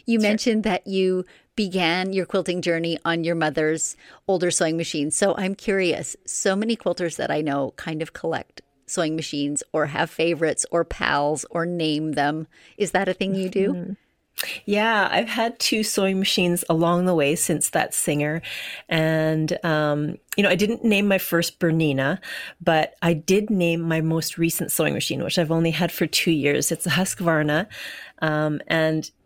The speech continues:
Speaker 2: I thought, you know, in, actually in the profile, in the,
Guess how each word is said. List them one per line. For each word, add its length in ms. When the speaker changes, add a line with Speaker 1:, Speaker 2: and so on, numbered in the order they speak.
Speaker 2:
I 160
thought, 360
you 100
know, 260
in, 300
actually 480
in 220
the 60
profile, 680
in 240
the, 140